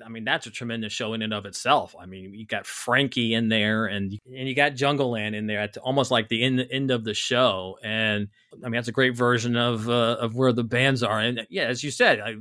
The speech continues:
these, we can choose any one of these here and you're getting a tremendous, excellent show, excellent recording. But, you know, for us, for you, seven five, for me, nine twenty-two. And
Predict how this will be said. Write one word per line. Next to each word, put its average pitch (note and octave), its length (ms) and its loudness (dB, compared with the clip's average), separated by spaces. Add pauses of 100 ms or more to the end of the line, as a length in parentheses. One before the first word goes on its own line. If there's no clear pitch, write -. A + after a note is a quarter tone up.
(160)
these, B2+ 560 -10
we D3 80 -8
can D3 140 -8
choose D3+ 300 -2
any F3+ 180 8
one E3+ 260 6
of A#2+ 120 2
these A2+ 400 -4 (420)
here B2+ 480 6
and A#2 340 0
you're B2 200 -4
getting B2 340 4
a A2+ 100 0
tremendous, B2 840 0 (340)
excellent A#2+ 540 -2
show, A#2+ 420 2
excellent A2+ 380 0
recording. G#2+ 640 4
But, G#2 300 2 (640)
you G#2 80 -12
know, A2+ 100 -8
for C3 220 2
us, - 360 2 (160)
for - 160 -8
you, B2+ 280 4
seven C3 340 2
five, B2+ 380 4
for B2+ 120 -4
me, B2+ 220 2
nine B2 260 2
twenty-two. B2 680 4
And A2 220 4